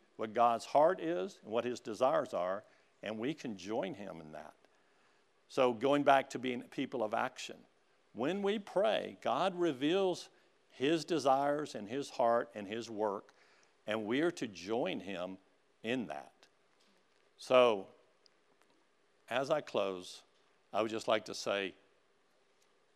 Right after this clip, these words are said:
understand we're to be a praying people, and that prayer unites us with God, his work, and his will. And that prayer is important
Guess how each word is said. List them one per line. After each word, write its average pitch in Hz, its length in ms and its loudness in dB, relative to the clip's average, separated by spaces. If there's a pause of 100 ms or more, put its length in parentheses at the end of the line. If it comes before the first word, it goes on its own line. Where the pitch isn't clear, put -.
(160)
understand 104 800 -4 (160)
we're 104 140 -6
to 98 100 -8
be 95 140 -8
a 87 60 -8
praying 113 560 -10
people, - 400 -14 (1400)
and 120 340 0
that 110 320 0 (800)
prayer 127 300 4
unites 117 580 -4
us 120 380 -6 (720)
with 101 240 -12
God, 104 380 -2 (1040)
his 117 260 -8
work, 107 500 -2 (800)
and 117 200 -2
his 131 240 -4
will. 101 480 -6 (1200)
And 131 120 0
that 147 140 6
prayer 208 480 6
is 131 320 0
important 208 720 -4